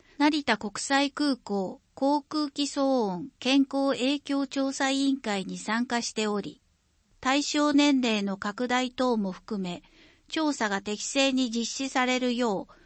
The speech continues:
積極的に発言しているところである。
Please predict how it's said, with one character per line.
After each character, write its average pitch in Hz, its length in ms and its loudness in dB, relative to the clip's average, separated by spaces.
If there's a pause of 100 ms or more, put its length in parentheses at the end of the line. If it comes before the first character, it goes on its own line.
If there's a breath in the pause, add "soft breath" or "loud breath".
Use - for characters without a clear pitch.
(160 soft breath)
積 226 260 -6
極 269 260 -2
的 277 280 -2
に 254 120 0
発 226 280 -4
言 254 220 0
し 247 100 -8
て 247 200 0
い 240 40 -2
る 233 80 -8
と 226 140 -4
こ 240 120 -2
ろ 233 120 -2
で 185 160 -2
あ 175 100 -2
る。 180 200 -12